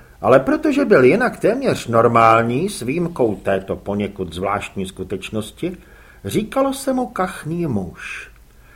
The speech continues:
Další neustále kašlal a odplivoval, a proto dostal přezdívku Jindřich Rakvář. Třetímu,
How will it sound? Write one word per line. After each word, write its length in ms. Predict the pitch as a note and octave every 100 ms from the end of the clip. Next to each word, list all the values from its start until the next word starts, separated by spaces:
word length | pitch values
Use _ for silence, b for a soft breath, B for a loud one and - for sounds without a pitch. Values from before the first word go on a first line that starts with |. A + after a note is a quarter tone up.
| b b
Další 540 | E2+ A#2 A#3+ - A#3+ A#3
neustále 680 | F#3+ F#3 - F#3+ F3+ C3
kašlal 760 | G#2+ A#2 A2 - B2+ C#3+ D3 D3
a 80 | F2+
odplivoval, 960 | F#2+ F#2+ - B2 B2 C3 D3+ D#3 D#3+ -
a 80 | F#2+
proto 400 | - A3 A#3 G#2+
dostal 420 | F3+ F3+ F3+ E3
přezdívku 840 | - D3+ B2+ C3 D3+ C#3+ - D3+
Jindřich 680 | C#3+ A2 B2+ G#2 E2+ C3 -
Rakvář. 920 | F#2+ G2 - D#2 B1+ G1+ - - - _ b b b b -
Třetímu, 840 | - A2+ - A2 G#2+ A2 B2